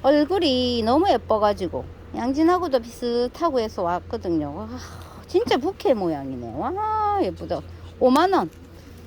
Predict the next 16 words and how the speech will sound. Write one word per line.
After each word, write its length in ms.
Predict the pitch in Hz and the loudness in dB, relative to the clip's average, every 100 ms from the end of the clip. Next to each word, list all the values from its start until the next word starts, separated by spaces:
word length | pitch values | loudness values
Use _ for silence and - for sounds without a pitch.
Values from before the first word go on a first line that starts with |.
| - | -14
부케 300 | 254 - 381 | -12 0 0
플로라는 680 | 415 370 339 320 269 226 208 | 2 2 4 6 4 0 -4
아이인데, 720 | 208 196 190 262 254 180 139 | -4 -2 2 4 4 2 -2
이야, 920 | 156 208 208 196 190 185 180 180 175 180 | 0 4 4 6 4 2 2 0 -2 -6
진짜 460 | - 330 294 285 226 | 0 2 2 0 -2
부케 320 | 269 - 269 | -2 0 2
같이 260 | 196 208 | 2 -2
생겼습니다. 720 | 190 185 165 156 135 135 - - - - - | -6 -2 -4 -4 -8 -4 -4 -4 -14 -18 -4
오만 320 | 226 247 294 | 0 2 4
원이래요. 480 | 330 311 180 160 170 | 2 0 0 -2 0
아우, 220 | 294 359 | -2 0
예쁘죠? 460 | 294 285 240 208 143 | -2 -4 -6 -4 -4
얼굴이 340 | 190 233 311 | -8 -8 -6
엄청 720 | 262 381 453 494 480 466 427 381 | -6 -4 -4 -4 -8 -10 -6 -4
아는 320 | 185 190 202 | -4 -6 -6
아이인데, 440 | 208 180 165 196 | -6 -4 -2 -2